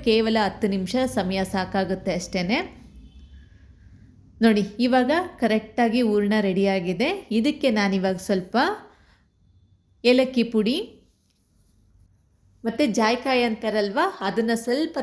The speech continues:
ತುರಿದು ಹಾಕಿದ್ದೀನಿ. ಇವಾಗ ಚೆನ್ನಾಗಿ ಒಂದು ಒಳ್ಳೆ ಮಿಕ್ಸ್ ಕೊಡ್ತೀನಿ. ಚೆನ್ನಾಗಿ ಮಿಕ್ಸ್ ಕೊಟ್ಟು ಸ್ವಲ್ಪ ತಣ್ಣಗಾಗಲಿಕ್ಕೆ ಬಿಟ್ಟಿದ್ದೆ. ನೋಡಿ ತೋರಿಸ್ತಾ ಇದ್ದೀನಿ, ಸ್ವಲ್ಪ ಕೂಡ ತಳ ಹಿಡ್ದಿಲ್ಲ, ಎಷ್ಟು ಚೆನ್ನಾಗಿ ಬೆಣ್ಣೆ ಥರ ಬಂದಿದೆ ಅಂತ.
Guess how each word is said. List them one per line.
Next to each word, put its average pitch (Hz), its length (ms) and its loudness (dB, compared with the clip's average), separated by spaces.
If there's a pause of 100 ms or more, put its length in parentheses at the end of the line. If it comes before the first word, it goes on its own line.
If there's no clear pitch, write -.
ತುರಿದು 196 340 0
ಹಾಕಿದ್ದೀನಿ. 202 520 -2
ಇವಾಗ 190 200 -4 (160)
ಚೆನ್ನಾಗಿ 226 440 -2
ಒಂದು 220 220 -2
ಒಳ್ಳೆ 208 240 2 (100)
ಮಿಕ್ಸ್ 190 300 -8
ಕೊಡ್ತೀನಿ. 202 460 -6 (3250)
ಚೆನ್ನಾಗಿ 277 300 0
ಮಿಕ್ಸ್ 254 320 0
ಕೊಟ್ಟು 247 380 0
ಸ್ವಲ್ಪ 208 200 -4
ತಣ್ಣಗಾಗಲಿಕ್ಕೆ 208 880 0
ಬಿಟ್ಟಿದ್ದೆ. 185 560 -4 (400)
ನೋಡಿ 202 200 -4 (180)
ತೋರಿಸ್ತಾ 196 420 -2
ಇದ್ದೀನಿ, 190 260 0
ಸ್ವಲ್ಪ 220 440 -2
ಕೂಡ 220 240 0 (200)
ತಳ 180 180 0 (140)
ಹಿಡ್ದಿಲ್ಲ, 190 380 0 (260)
ಎಷ್ಟು 185 220 -12
ಚೆನ್ನಾಗಿ 196 380 -8
ಬೆಣ್ಣೆ 190 400 -2
ಥರ 208 300 -2
ಬಂದಿದೆ 185 360 -2
ಅಂತ. 175 200 -8